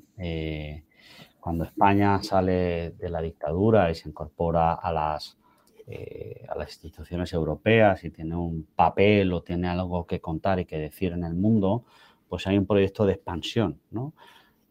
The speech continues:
Y podemos ubicar ese, esa cúspide, pues si quieres, en el, en el foro de la Conferencia de Paz de Madrid en el año noventa y uno,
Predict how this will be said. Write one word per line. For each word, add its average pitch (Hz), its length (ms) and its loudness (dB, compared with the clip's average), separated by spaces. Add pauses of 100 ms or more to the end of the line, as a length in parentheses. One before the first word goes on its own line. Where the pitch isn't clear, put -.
Y - 140 -10
podemos 110 440 8
ubicar 110 720 6
ese, 95 560 -2
esa - 240 -8
cúspide, 120 640 0
pues 92 200 -10
si 82 140 -20
quieres, 87 420 -2
en 85 140 -6
el, 78 180 -10
en 87 180 -8
el 78 340 -12 (340)
foro 90 720 4
de 87 80 0
la 85 100 0
Conferencia 82 680 -4
de 80 160 -6
Paz 87 280 -2
de 82 100 -4
Madrid 98 460 2
en 107 100 2
el 87 80 -2
año 82 180 -6
noventa 80 320 -6
y 90 80 0
uno, 110 360 4